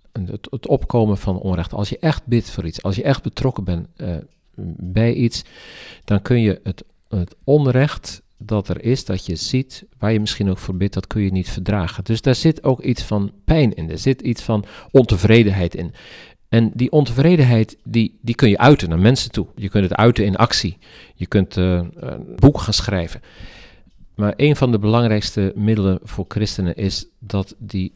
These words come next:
ontevredenheid, die pijn, eh, dat verdriet over wat er gebeurt, die oneer, dat onrecht,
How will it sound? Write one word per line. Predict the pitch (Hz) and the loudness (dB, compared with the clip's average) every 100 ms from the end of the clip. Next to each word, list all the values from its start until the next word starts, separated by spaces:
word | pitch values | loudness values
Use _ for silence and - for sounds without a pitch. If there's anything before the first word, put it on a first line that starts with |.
| _ | _
ontevredenheid, | 104 95 92 107 107 95 95 87 - | -6 -4 -4 0 0 0 -2 -6 -6
die | 101 - | -8 -6
pijn, | - 110 95 90 - - _ _ _ | 0 2 2 -2 -12 -20 _ _ _
eh, | 85 87 | -6 -6
dat | 104 104 | -4 -6
verdriet | - 95 87 120 - - | -4 -2 2 2 2 -2
over | 101 98 | 0 2
wat | 95 95 | 0 -2
er | |
gebeurt, | - 87 107 101 - - _ - _ | -4 2 4 4 2 -10 _ -20 _
die | - 98 98 - | -10 -6 -6 4
oneer, | 135 113 107 95 | 6 6 2 0
dat | 82 | 0
onrecht, | - 117 101 90 - - | 2 4 4 2 0 -10